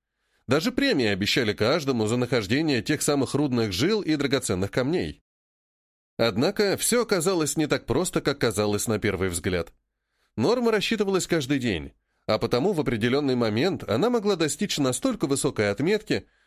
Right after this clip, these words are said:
что ты можешь проработать едва ли не сутки бесплатно. А некоторым приходится и того доплачивать за недостачу.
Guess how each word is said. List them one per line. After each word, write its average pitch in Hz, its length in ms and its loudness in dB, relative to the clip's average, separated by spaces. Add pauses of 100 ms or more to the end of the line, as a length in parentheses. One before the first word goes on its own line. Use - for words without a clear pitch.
что - 200 -4
ты 262 120 0
можешь 233 320 0
проработать 202 540 2
едва 180 240 2
ли 175 100 0
не 165 120 0
сутки 175 320 -2
бесплатно. 101 640 -4 (520)
А 123 140 2
некоторым 123 640 0
приходится 214 560 0
и 247 80 2
того 226 300 0
доплачивать 208 680 0
за 147 80 2
недостачу. 95 680 -2